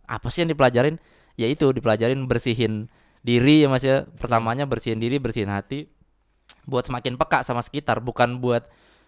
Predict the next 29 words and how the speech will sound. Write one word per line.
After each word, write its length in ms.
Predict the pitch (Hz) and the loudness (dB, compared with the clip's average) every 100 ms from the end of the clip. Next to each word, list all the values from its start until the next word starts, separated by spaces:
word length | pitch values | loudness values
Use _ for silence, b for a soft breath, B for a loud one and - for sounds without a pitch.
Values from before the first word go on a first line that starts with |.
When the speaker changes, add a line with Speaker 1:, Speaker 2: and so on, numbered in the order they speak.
| b _ | b _
Speaker 1:
eh, 540 | 117 117 117 117 113 113 | -6 -4 -2 -2 -4 -6
semata-mata 640 | - 117 117 113 113 120 | -2 -2 0 -2 0 -2
buat 560 | 117 117 110 110 107 - _ _ _ | 0 0 2 2 0 -4 _ _ _
jin-jinan 640 | 120 123 117 123 117 113 | -4 -2 0 -2 -2 0
doang, 460 | 123 156 160 147 127 | 2 4 2 0 -4
bukan 260 | 110 113 | -2 -2
Speaker 2:
Iya. 60 | 113 | 0
Speaker 1:
buat 140 | 113 107 | -4 -2
kebal-kebalan, 480 | 110 110 117 131 135 | -2 -2 0 0 2
tapi 240 | 135 165 | 2 0
emang 320 | 131 120 120 - | 0 -6 -10 -10
lebih 260 | 113 120 | -6 -4
buat 240 | 117 117 110 b b b b b | -2 -2 -4 b b b b b
sensitif 640 | - 127 131 135 - 151 - | -4 -2 -2 -4 -2 -4 -6
ke 340 | - 131 135 - - | -2 2 2 -2 -12
sekitar 560 | - 123 120 - 113 | -12 -8 -6 -4 -4
gitu. 240 | 98 92 95 _ _ _ - | -6 -10 -14 _ _ _ -10
Efek 400 | 123 - 151 135 | -8 -2 -2 2
nggak 240 | 123 123 | 2 2
enaknya 220 | 123 208 | 0 0
adalah 160 | 190 113 | 2 0
salah 220 | 107 101 | 0 -2
satunya 180 | 107 131 | -2 -2
kayak 160 | 165 110 | -2 -4
Mas 140 | 104 | -4
Arif 180 | 104 104 | -6 -6
yang 140 | 107 | -8
rasain 300 | 98 - 98 | -8 -8 -8
tadi. 420 | 104 156 160 131 | -6 -6 -6 -12